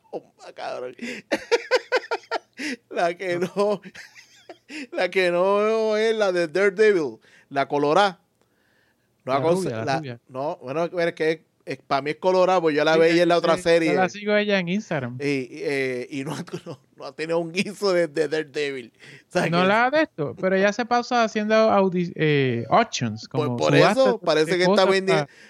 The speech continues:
Speaker 1: parece que está vendiendo
Speaker 2: No.
Speaker 1: hasta los panties porque no tiene, no tiene trabajo.
Speaker 2: No, pero ese dinero es pa' algo
Speaker 1: Sí,
Speaker 2: benéfico.
Speaker 1: lo sé, lo sé.
Speaker 2: Ah, es que ella, hay muchos clickbait de noticias de que ella,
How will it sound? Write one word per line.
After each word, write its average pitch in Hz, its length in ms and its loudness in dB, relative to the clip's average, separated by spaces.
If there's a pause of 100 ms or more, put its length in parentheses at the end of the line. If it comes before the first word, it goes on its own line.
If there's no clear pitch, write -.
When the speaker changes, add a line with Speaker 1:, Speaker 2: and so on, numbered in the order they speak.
(140)
Speaker 1:
parece 170 260 2
que 220 60 2
está 226 180 4
vendiendo 214 300 4
Speaker 2:
No. 226 60 4
Speaker 1:
hasta 220 200 2
los 220 140 0
panties 262 420 0
porque 202 220 -2
no 170 140 -2
tiene, 202 380 -4
no 175 120 0
tiene 180 180 -2
trabajo. 196 600 0 (760)
Speaker 2:
No, 135 140 -2
pero 214 260 4
ese 190 220 2
dinero 196 380 2
es 190 80 -2
pa' 175 460 2
algo 170 220 0
Speaker 1:
Sí, 170 60 0
Speaker 2:
benéfico. 156 500 -2
Speaker 1:
lo 147 120 -2
sé, 135 180 -8
lo 170 140 -2
sé. - 420 -12 (400)
Speaker 2:
Ah, 240 280 2
es - 60 -4
que 226 120 0
ella, 220 260 -2
hay 196 140 0
muchos 240 280 -6
clickbait 214 460 -2
de 190 100 0
noticias 208 440 -4
de 185 120 -2
que 165 300 0
ella, 190 460 2